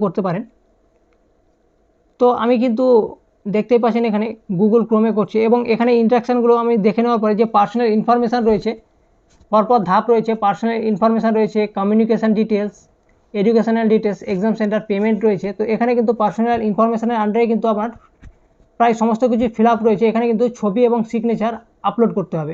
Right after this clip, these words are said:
এই চুজ ফাইলে ক্লিক করে কিন্তু আপনাকে আপলোড করতে হবে। তো এখান থেকে আমার যে ছবি যে ফাইলে রয়েছে সেটি সেখান থেকে আমি সিলেক্ট করে কিন্তু এখানে আপলোড করব। তারপরে সিগনেচার সেম প্রসেসে কিন্তু আমি আপলোড করব।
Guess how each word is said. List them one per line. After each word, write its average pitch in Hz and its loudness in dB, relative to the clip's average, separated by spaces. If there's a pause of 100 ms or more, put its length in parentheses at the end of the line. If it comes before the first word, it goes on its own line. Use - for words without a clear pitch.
(120)
এই 196 -2
চুজ 240 0
ফাইলে 247 4
ক্লিক 233 -2
করে 247 4
কিন্তু 233 -2
আপনাকে 220 -4
আপলোড 190 -2
করতে 220 -2
হবে। 180 -6 (960)
তো - -6
এখান 233 2
থেকে 233 4
আমার 233 -2
যে 240 4 (220)
ছবি 208 0
যে 226 2 (120)
ফাইলে 214 2
রয়েছে 220 2 (100)
সেটি 208 -4 (240)
সেখান 214 -2
থেকে 220 0
আমি 214 0 (220)
সিলেক্ট 208 -2
করে 214 0
কিন্তু 202 -4
এখানে 208 -4 (120)
আপলোড 190 -4
করব। 180 -4 (160)
তারপরে 202 -2 (140)
সিগনেচার 208 -4 (600)
সেম 240 2 (100)
প্রসেসে 214 0
কিন্তু 226 -2
আমি 220 2 (120)
আপলোড 196 0
করব। 185 -2